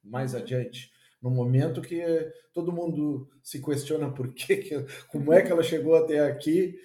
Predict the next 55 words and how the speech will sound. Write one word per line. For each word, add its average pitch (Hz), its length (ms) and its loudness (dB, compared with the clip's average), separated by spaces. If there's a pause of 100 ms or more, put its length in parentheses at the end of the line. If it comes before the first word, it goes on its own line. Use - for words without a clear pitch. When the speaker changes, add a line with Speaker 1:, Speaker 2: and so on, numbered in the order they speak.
(120)
Speaker 1:
e 165 80 2
não - 140 6
Speaker 2:
Uhum. 160 60 6
Speaker 1:
descobriu, 151 640 -2
né? 127 300 2
É 127 60 4
mais 123 240 4
ou 127 60 0
menos 131 280 -2
isso. - 420 -14
Speaker 2:
Sim. 185 320 -20 (400)
E 233 100 -6
a 226 60 -2
gente 262 260 -6
fa-, - 140 -10
entrando 262 340 -4
nesse, 277 680 -2 (200)
esse 233 260 4
âmbito, 240 380 0
né, 208 140 0
do 214 160 -8
questionamento 220 960 -4
e 214 40 -14
tal, 214 360 -6 (480)
ah, 247 320 -2 (140)
todo 330 200 -12
mundo 392 200 -4
sabe, 247 540 -2 (180)
ou 220 120 -12
pelo 214 220 -16
menos 214 180 -14
assim, 220 180 -8
é 185 80 -6
de 202 80 -12
um 202 60 -14
conhecimento 214 640 -4
mais 202 280 0
popular, 226 420 -4
assim, 247 300 -2
que 339 160 -12
o 285 60 -12
grande 294 340 -2
sinal 277 580 0
de 254 140 -12
uma 240 140 -10
gestação 226 640 -8
que 208 100 -18
ela 208 140 -12
tá 214 300 -8
em 285 140 -12
curso 269 480 -10
é 233 120 -6
o 247 60 -4
atraso 269 500 -4
menstrual, 285 500 -8